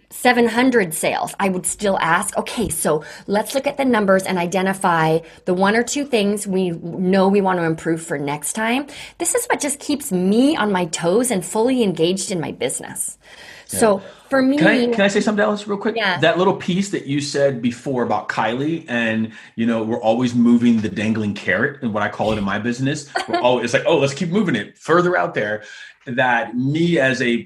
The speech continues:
Speaker 2: person, I, I found out through this experience with you and, you know, just, like, really diving deep and thinking was that I just need personally a little bit of a longer celebratory time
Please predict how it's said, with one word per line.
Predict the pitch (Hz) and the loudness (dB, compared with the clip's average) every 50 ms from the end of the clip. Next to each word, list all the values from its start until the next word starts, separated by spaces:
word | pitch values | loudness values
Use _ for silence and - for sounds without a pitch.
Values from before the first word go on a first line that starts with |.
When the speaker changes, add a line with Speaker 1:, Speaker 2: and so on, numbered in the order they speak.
| - _ | -8 _
Speaker 2:
person, | - - 143 135 139 131 123 117 | -4 -2 -2 -2 -2 -2 -4 -2
I, | 104 113 117 120 120 117 | 0 4 4 4 4 4
I | 120 117 113 107 | 2 0 0 0
found | - - - 131 139 180 175 | -4 -2 0 2 2 2 2
out | 151 135 120 - - | 2 0 -2 -2 -4
through | - 151 156 | -4 -4 -2
this | 139 139 139 - | -2 -2 -4 -6
experience | 120 - - - 120 120 117 101 - | -10 -10 -4 0 0 0 0 -2 -4
with | 95 - - | -14 -12 -4
you | 117 127 131 127 131 127 127 120 - - | 0 2 4 4 4 2 0 -2 -4 -4
and, | 110 107 104 104 101 101 98 - | -4 -2 -2 0 -2 -2 -4 -4
you | - 113 110 | -2 -2 -2
know, | 104 101 98 | -2 -2 -6
just, | 98 113 117 - | -6 -8 -8 -6
like, | 120 110 - - - 101 | -6 -8 -8 -10 -14 -6
really | 104 127 143 139 135 123 110 107 101 - _ - | -2 0 2 2 2 2 0 -4 -8 -12 _ -2
diving | 131 123 123 120 117 113 101 | 0 2 2 2 2 0 2
deep | 98 123 135 123 117 | 2 4 4 4 4
and | 110 107 104 | 2 -2 -4
thinking | - 135 131 120 120 110 104 101 101 - - - - - - - - | -2 -2 -2 -2 -2 -4 -4 -4 -8 -12 -20 -20 -20 -20 -16 -6 -2
was | 113 120 117 | -2 0 2
that | 127 117 - - - - | 0 0 -2 -4 -12 -12
I | - - 139 151 160 | -8 -4 -2 -2 -2
just | 143 135 156 170 - - - 135 | -2 0 0 0 0 0 -2 -2
need | 131 127 127 123 120 120 117 - - | 0 2 4 6 6 6 4 0 -4
personally | - 127 117 - - 117 110 107 104 101 - | -4 -4 -4 -2 -4 -4 -2 -2 -4 -6 -6
a | - 104 | -6 -6
little | 107 107 110 113 120 120 120 113 | -6 -4 0 0 2 2 2 2
bit | 104 117 110 | 0 -2 -4
of | 101 | -2
a | 107 | -4
longer | 104 104 107 107 107 104 104 | -4 -2 -2 -2 -2 -2 -4
celebratory | 104 - - - 107 104 107 113 117 - 127 127 131 131 | -6 -6 -4 -4 -2 -2 -2 -4 -4 -4 -4 -4 -4 -4
time | 131 - 139 139 143 160 180 208 226 226 | -2 0 0 2 2 0 0 -2 -4 -4